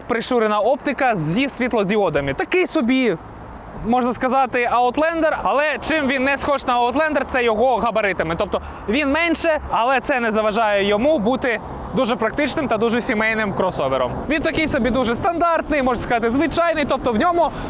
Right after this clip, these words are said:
в дизайні, я маю на увазі, нічого такого немає, але в характеристиках є. І зараз ви побачите.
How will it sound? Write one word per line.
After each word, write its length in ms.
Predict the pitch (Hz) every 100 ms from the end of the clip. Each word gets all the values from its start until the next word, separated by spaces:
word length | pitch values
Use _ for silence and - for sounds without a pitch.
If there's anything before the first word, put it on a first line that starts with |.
| - -
в 60 | 185
дизайні, 500 | 262 254 202 147 107 -
я 140 | 143 170
маю 220 | 180 165
на 100 | 175
увазі, 360 | 170 170 160 156
нічого 440 | 247 - 339 302
такого 340 | 302 294 277
немає, 360 | 254 247 220 214
але 220 | 185 240 226
в 60 |
характеристиках 840 | 226 196 180 214 311 285 277 208 139 - -
є. 320 | 156 226 185 123 -
І 80 | -
зараз 300 | 190 226 202
ви 60 | 196
побачите. 480 | 185 156 - 113